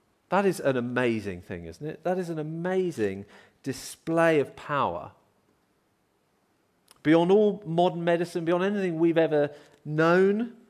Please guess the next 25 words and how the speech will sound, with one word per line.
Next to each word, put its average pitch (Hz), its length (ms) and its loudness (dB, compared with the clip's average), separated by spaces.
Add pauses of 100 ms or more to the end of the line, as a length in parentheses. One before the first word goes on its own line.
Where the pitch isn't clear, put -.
(420)
just - 220 -6
with 175 140 4
a 156 60 2
word, 190 680 4 (1500)
this 170 220 0
man 170 180 0
goes 151 200 2
from 139 280 -4 (220)
blind 175 840 0
to 165 320 -4 (240)
perfect 214 460 4
vision. 127 340 -2 (2500)
It's - 220 -8
more 254 240 0
proof, 254 380 -2
isn't 202 160 -6
it? 101 120 -4
We've 185 140 -2
been 175 220 -2 (160)
gathering 175 420 2
evidence, 180 480 2
if 180 140 -8
you 180 40 -2
like, 202 280 0
over 151 300 2